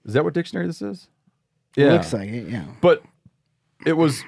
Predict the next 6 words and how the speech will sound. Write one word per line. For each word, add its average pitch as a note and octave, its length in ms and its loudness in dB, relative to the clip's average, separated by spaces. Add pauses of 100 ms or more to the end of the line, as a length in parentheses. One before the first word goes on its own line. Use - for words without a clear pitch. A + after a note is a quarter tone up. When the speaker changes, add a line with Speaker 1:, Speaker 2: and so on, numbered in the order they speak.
(140)
Speaker 1:
drafted D3+ 720 4
in B2+ 260 0
June E3+ 380 4
sixteen, F3 600 0
twenty D3+ 320 2
twenty-one, C3 680 0